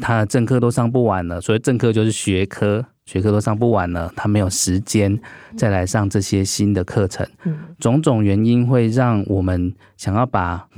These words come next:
Speaker 1: 工艺课程放到学校里面去，遇到很多难题。
Speaker 2: 嗯。
Speaker 1: 那你知道，老师，你在学校里面啊，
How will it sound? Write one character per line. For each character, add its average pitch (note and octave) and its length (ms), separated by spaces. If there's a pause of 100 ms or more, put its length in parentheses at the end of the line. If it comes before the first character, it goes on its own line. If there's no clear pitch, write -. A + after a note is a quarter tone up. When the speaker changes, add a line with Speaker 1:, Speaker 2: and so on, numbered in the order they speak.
Speaker 1:
工 A#2 160
艺 A2 60
课 A2 160
程 F2 180
放 A2 160
到 G#2+ 80
学 G2+ 140
校 G2+ 160
里 F#2 80
面 G2 180
去， G2+ 220
遇 G2 160
到 G2+ 100
很 F#2 160
多 F#2+ 140
难 F2 320
题。 - 360
Speaker 2:
嗯。 F3 240 (120)
Speaker 1:
那 D#3 120
你 C#3+ 120
知 D#3 60
道， D#3 80
老 A2 100
师， A#2+ 140
你 G#2 100
在 B2 100
学 F#2+ 200
校 G#2+ 220
里 F2 140
面 F#2 280
啊， - 100